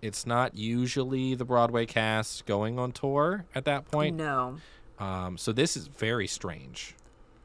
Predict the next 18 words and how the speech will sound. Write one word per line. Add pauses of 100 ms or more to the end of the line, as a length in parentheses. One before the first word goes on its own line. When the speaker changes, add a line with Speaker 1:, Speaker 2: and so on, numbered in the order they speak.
(560)
Speaker 2:
This
is, (260)
I'm
not
gonna
say
unprecedented
'cause
I
don't
know (720)
definitively
enough
if
it
is
or
not,